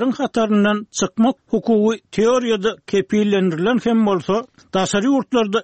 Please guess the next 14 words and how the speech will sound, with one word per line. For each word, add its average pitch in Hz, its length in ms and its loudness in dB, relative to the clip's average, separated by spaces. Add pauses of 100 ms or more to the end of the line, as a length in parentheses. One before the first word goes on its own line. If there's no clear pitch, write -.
(140)
hereket 208 420 0
edýän 208 360 0 (160)
rus 247 240 -2 (100)
siýasy 226 380 0
guramalarynyň 202 600 0 (260)
käbir 247 300 0 (140)
wekilleri 202 640 0
muňa 196 280 2 (180)
düýpden 202 460 0 (140)
razy 185 420 0
edýärli. 170 440 -2 (380)
Hasanygy 226 600 0 (140)
Türkistanyň 202 800 -2
bölünmeligini, 196 960 0